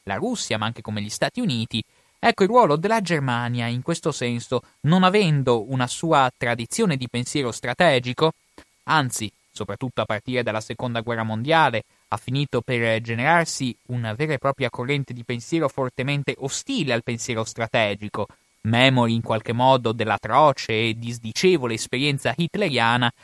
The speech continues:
Di fatto la Germania ha vissuto con un incubo questioni come la strategia e l'interesse nazionale. Mi sembra che ci fossero anche degli ottimi sonetti che vennero dedicati sul finire della Seconda Guerra Mondiale,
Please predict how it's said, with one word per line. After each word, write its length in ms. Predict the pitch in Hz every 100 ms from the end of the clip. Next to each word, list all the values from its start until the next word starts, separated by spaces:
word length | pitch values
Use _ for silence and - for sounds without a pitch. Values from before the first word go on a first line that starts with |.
| - _
Di 200 | 143 170
fatto 480 | - 120 - 131 - _ _ _ _ _ _
la 140 | 156
Germania 640 | 156 147 127 127 127 123 120
ha 120 | 131
vissuto 640 | 135 131 - 143 143 - 127
con 360 | - 127 123
un 120 | 120 190
incubo 540 | 226 143 127 117 110 - _ _
questioni 600 | 117 - - 131 123 120
come 260 | 123 120
la 100 | 113
strategia 760 | 110 - 120 117 117 131 135 123
e 100 | 127
l'interesse 680 | 120 117 117 110 113 - 113
nazionale. 760 | 113 113 - 113 92 87 98 - _ _
Mi 120 | 110
sembra 300 | 110 135 127
che 120 | 113
ci 100 | 113
fossero 400 | - 127 - 117
anche 280 | 120 120 113
degli 220 | 107 107
ottimi 600 | 117 120 - 110 107 104 98
sonetti 580 | - - 110 180 165 -
che 140 | 101 101
vennero 320 | 110 110 107
dedicati 640 | 101 101 - 165 127 110
sul 160 | - 98
finire 300 | 120 131 123
della 160 | 107
Seconda 400 | 110 110 131 127
Guerra 280 | 110 113 107
Mondiale, 680 | 107 107 127 160 127 104 95